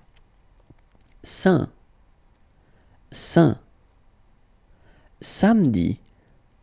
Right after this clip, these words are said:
Samedi. Sauvage.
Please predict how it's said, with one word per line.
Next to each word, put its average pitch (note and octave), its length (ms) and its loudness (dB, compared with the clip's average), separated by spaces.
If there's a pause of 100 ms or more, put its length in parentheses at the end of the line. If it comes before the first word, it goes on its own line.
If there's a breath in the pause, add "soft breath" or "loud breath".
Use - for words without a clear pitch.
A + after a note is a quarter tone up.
(540)
Samedi. D3+ 800 -2 (1300)
Sauvage. C#3+ 1000 2